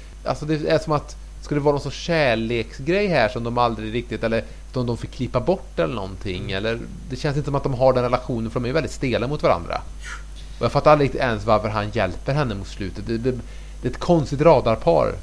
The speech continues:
Speaker 1: de två i filmen.
Speaker 2: Ja, de klickar ju inte alls. Och det finns ett par, de är först ute och käkar på någon restaurang ganska sent. Det, det parallellklipps mellan den scenen och att tonåringarna går och lägger sig.
Speaker 1: Ja.
Speaker 2: Och sen så att de är väldigt sen middag och pra-, dricker, eh,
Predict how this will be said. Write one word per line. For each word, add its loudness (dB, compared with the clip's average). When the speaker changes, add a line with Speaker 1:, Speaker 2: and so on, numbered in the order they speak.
Speaker 1:
de -2
två -4
i -4
filmen. -6
Speaker 2:
Ja, -6
de -6
klickar -4
ju -4
inte 0
alls. 0
Och -8
det -4
finns -2
ett -10
par, 4
de -2
är -4
först -2
ute -2
och 0
käkar 0
på -6
någon 0
restaurang 0
ganska -2
sent. 0
Det, -10
det -4
parallellklipps -2
mellan -2
den -4
scenen -4
och -6
att -6
tonåringarna 0
går 0
och 0
lägger -2
sig. -8
Speaker 1:
Ja. 4
Speaker 2:
Och 8
sen 4
så -2
att -4
de -2
är 0
väldigt -2
sen 0
middag -2
och -2
pra-, -2
dricker, -4
eh, -10